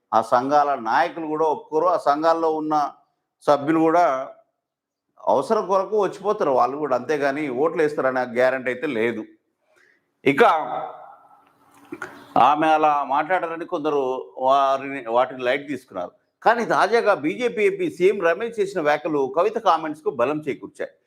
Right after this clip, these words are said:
బీఆర్ఎస్ను బీజేపీలో విలీనం చేయడానికి తాము సిద్ధమని కేసీఆర్ తన ఇంటికి వచ్చి మాట్లాడారని బీజేపీ ఎంపీ సీఎం రమేష్ చెప్పిండు.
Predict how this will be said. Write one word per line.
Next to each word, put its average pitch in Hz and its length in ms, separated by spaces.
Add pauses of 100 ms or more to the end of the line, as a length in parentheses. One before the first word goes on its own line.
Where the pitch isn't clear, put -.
(300)
బీఆర్ఎస్ను 220 540
బీజేపీలో 196 500
విలీనం 156 300
చేయడానికి 147 500
తాము 156 260
సిద్ధమని 196 460 (460)
కేసీఆర్ 254 400 (100)
తన 165 80
ఇంటికి 190 340
వచ్చి 185 260
మాట్లాడారని 151 760
బీజేపీ 165 520
ఎంపీ 139 420
సీఎం 139 360
రమేష్ 151 340
చెప్పిండు. 143 460